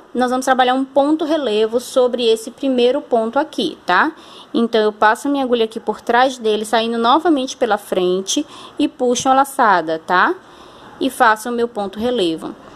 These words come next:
Quando estivermos trabalhando pelo avesso, você sempre vai manter o ponto relevo para o mesmo lado, que é o lado direito do trabalho, tá? Dou uma laçada na agulha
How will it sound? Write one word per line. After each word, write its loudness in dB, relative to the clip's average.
Quando 4
estivermos -2
trabalhando 2
pelo 4
avesso, 2
você -2
sempre 0
vai 0
manter 0
o -4
ponto -4
relevo 0
para 2
o -2
mesmo 0
lado, 4
que -4
é 4
o 6
lado 4
direito 0
do -2
trabalho, 0
tá? 2
Dou 0
uma 2
laçada 0
na 2
agulha 2